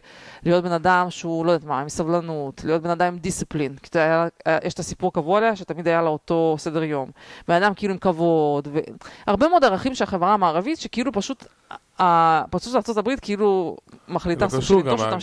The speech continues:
Speaker 1: שנייה.
Speaker 2: אתה יכול לשנוא אותם על ה-, על הקולוניאליזם שלהם, אבל הם הביאו חוק וסדר להרבה מדינות.
Speaker 1: לא, יש
Speaker 2: כל
Speaker 1: חוק
Speaker 2: המערכת
Speaker 1: וס-, קודם
Speaker 2: המשפט-,
Speaker 1: כל, הדגש על
Speaker 2: המערכת
Speaker 1: חוק.
Speaker 2: המשפט-
Speaker 1: קודם כל, הדגש על חוק. כן,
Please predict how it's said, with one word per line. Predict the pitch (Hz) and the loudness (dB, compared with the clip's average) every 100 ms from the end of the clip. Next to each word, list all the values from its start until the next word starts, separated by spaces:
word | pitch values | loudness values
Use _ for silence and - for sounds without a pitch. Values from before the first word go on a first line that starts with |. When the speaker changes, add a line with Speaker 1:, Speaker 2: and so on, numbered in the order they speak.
| 135 | 0
Speaker 1:
שנייה. | 156 | 0
Speaker 2:
אתה | - | 0
יכול | 110 127 | 0 0
לשנוא | 123 - 135 | 0 0 -2
אותם | 135 123 | 0 0
על | 120 | 0
ה-, | 117 113 | 0 0
על | 113 | -2
הקולוניאליזם | - 123 117 110 120 151 170 | -2 -2 0 -2 -2 -4 -4
שלהם, | 147 117 | -2 -2
אבל | 104 104 | -2 -2
הם | |
הביאו | 110 101 127 143 | -4 -2 0 2
חוק | - 143 - | 2 -2 0
וסדר | 113 113 151 147 | -2 0 0 0
להרבה | 113 113 120 | 0 -2 -4
מדינות. | 113 127 175 - | -4 -2 -2 -2
Speaker 1:
לא, | 151 196 202 | 0 2 4
יש | 214 - | 0 2
Speaker 2:
כל | |
Speaker 1:
חוק | 139 | 2
Speaker 2:
המערכת | 127 131 - | 4 2 0
Speaker 1:
וס-, | 147 | 4
קודם | 294 | 4
Speaker 2:
המשפט-, | 330 | 6
Speaker 1:
כל, | 311 214 | 6 6
הדגש | 202 190 202 | 4 2 2
על | 214 | 4
Speaker 2:
המערכת | 131 226 - | 6 6 4
Speaker 1:
חוק. | 165 | -2
Speaker 2:
המשפט- | 139 123 123 | -2 0 2
Speaker 1:
קודם | 240 254 | 2 4
כל, | 254 | 2
הדגש | 180 180 180 | 2 -2 -6
על | |
חוק. | - 190 - - | -2 -2 -2 -6
כן, | 151 | 0